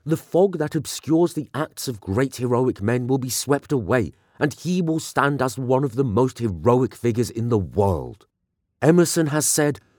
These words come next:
"The time will come when John Brown will have made the gallows as glorious as Jesus Christ made the cross."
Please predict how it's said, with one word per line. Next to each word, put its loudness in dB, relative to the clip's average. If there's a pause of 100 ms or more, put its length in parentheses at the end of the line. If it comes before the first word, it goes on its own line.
"The 0
time 2
will 2
come 0
when 0
John 2
Brown 0
will 2
have -2
made 2
the 0
gallows 2
as -2
glorious 0
as -4
Jesus -2
Christ -2
made -2
the -4
cross." -4